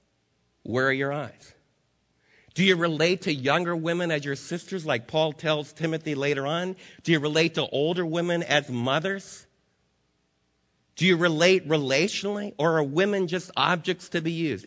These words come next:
Every one of you men in this room wrestle with that. It's the dark side of sexuality, and it is from the pit of hell. But the power of the Spirit, when you were born again into God's family, God's Spirit came into you to make you a one-woman man.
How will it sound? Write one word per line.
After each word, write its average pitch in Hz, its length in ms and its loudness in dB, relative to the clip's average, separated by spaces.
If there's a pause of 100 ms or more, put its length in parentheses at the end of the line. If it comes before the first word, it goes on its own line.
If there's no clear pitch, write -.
Every 208 240 6
one 208 180 0
of 190 80 -2
you 180 140 -2
men 175 180 2
in 180 80 2
this 165 220 -4
room 139 340 -2
wrestle 175 380 0
with 139 160 -6
that. 95 240 -10 (260)
It's 160 200 0
the 170 100 -2
dark 170 480 2
side 185 240 2
of 175 80 -2
sexuality, 165 800 -2 (180)
and 151 120 6
it 185 120 2
is 202 100 0
from 190 320 -2
the 190 100 0
pit 185 220 -6
of 202 140 -4
hell. 185 340 -2 (1700)
But 190 160 4
the 180 80 6
power 208 360 6
of 220 40 2
the 208 80 0
Spirit, 196 360 0
when 156 140 0
you 202 120 0
were 190 100 2
born 185 440 0
again 196 200 2
into 185 160 0
God's 180 320 0
family, 147 600 0 (340)
God's 202 400 8
Spirit 202 380 0
came 175 220 0
into 196 320 0
you 156 180 2
to 156 140 -8
make 175 400 0
you 170 160 0
a 135 80 -2
one-woman 180 840 -2
man. 160 320 -2